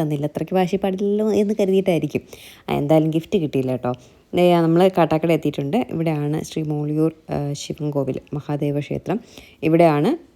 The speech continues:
ഏട്ടന് വർക്കില്ല എങ്കിൽ ഞങ്ങൾ എല്ലാ വർഷവും വരുന്ന ഒരു അമ്പലം ഇവിടെയാണ്. ഇവിടെയാണ് കല്യാണം കഴിഞ്ഞത് കൊണ്ട് ഇവിടെ തന്നെയാണ് വന്ന് എല്ലാ വർഷവും, ആ, തൊഴുതിട്ട് ഞങ്ങൾ പോവാറ്. കല്യ-, വർക്കുണ്ടെങ്കിൽ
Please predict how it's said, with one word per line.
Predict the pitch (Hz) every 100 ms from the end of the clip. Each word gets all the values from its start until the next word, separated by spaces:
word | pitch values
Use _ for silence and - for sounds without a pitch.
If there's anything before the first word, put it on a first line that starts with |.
| -
ഏട്ടന് | 196 226
വർക്കില്ല | 233 196 185 - 220 202 233
എങ്കിൽ | 202 185
ഞങ്ങൾ | 208 185 180
എല്ലാ | 165 175
വർഷവും | 175 165 190 185
വരുന്ന | 156 151 165 -
ഒരു | 156
അമ്പലം | 143 147 147 180
ഇവിടെയാണ്. | - 147 147 139 156 247 - -
ഇവിടെയാണ് | 147 156 147 165
കല്യാണം | 151 147 156 180
കഴിഞ്ഞത് | 175 156 160 170
കൊണ്ട് | 156 143 302 - - -
ഇവിടെ | - - 202 202 208
തന്നെയാണ് | 185 185 185
വന്ന് | 202 170
എല്ലാ | 170 160
വർഷവും, | 160 147 180 240 -
ആ, | 170 165
തൊഴുതിട്ട് | 156 147 151 196 -
ഞങ്ങൾ | 170 147
പോവാറ്. | 151 139 139 151 135 233 - - - - -
കല്യ-, | 190 202 180 180
വർക്കുണ്ടെങ്കിൽ | 170 180 - 262 196 202 233 202